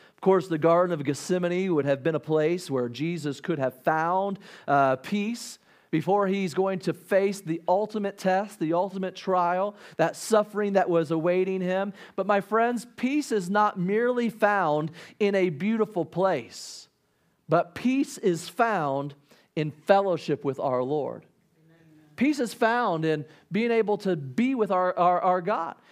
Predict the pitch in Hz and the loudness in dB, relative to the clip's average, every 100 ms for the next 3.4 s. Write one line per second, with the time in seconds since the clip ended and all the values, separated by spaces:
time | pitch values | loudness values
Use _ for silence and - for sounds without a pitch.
0 | _ - 233 247 233 262 330 - - - | _ 0 2 2 4 4 2 -2 -6 2
1 | 175 170 - 240 202 170 156 127 - 247 | 2 2 2 2 2 -2 -2 -4 -2 0
2 | 254 262 247 302 311 - - 196 - 202 | 2 2 2 0 -2 -6 -2 -2 0 2
3 | 196 156 120 | 4 2 -2